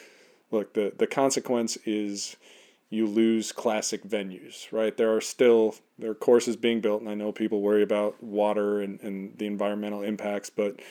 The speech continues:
you know, you only need but how many golf courses a year, there are how many in any year that can, can support the pro game. So,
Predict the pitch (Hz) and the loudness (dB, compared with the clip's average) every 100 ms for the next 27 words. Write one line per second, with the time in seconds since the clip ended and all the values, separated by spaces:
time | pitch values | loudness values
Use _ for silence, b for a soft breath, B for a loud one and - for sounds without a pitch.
0 | B B B B 101 95 107 127 135 117 | B B B B -6 -2 4 8 8 6
1 | 113 117 104 101 - 113 110 107 110 107 | 4 4 2 -2 -2 -2 -2 2 4 4
2 | - 113 107 113 101 104 104 107 107 - | 4 2 2 -2 -4 -2 0 0 0 -2
3 | 110 101 92 101 131 110 110 107 101 - | -4 -4 -4 -4 0 2 0 -2 -4 -10
4 | _ _ - 117 101 - 127 113 110 107 | _ _ -8 -4 -2 2 4 4 6 4
5 | 107 - 104 104 - _ - 107 113 - | 4 0 -4 -4 -10 _ -4 -2 -2 6
6 | 117 110 - - 113 107 113 113 135 _ | 6 6 2 8 8 8 4 4 0 _
7 | b b b b b - 107 101 104 | b b b b b 0 4 6 4